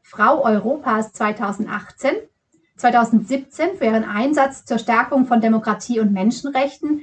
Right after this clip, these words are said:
sowie den Courage-Preis für aktuelle Berichterstattung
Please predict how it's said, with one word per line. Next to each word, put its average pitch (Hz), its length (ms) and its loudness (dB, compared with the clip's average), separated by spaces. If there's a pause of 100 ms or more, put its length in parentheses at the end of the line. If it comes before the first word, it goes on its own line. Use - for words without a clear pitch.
(140)
sowie 269 320 0
den 381 160 2
Courage-Preis 233 920 -2
für - 200 -8
aktuelle - 500 0
Berichterstattung 254 960 -2